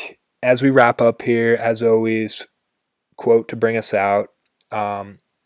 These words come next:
and please remember this, whenever our country feels too complicated to understand, um,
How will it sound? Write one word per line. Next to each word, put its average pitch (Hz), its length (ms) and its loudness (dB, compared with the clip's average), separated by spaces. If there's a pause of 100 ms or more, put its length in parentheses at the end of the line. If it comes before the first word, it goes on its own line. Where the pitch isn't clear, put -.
(140)
and 120 100 -10
please 165 300 0
remember 120 320 0
this, 117 400 0 (140)
whenever 120 360 0
our 123 80 4
country 117 420 -4
feels 113 800 -2 (100)
too 151 160 0
complicated 117 640 -2
to 113 100 0
understand, 110 840 -6 (760)
um, 104 580 -6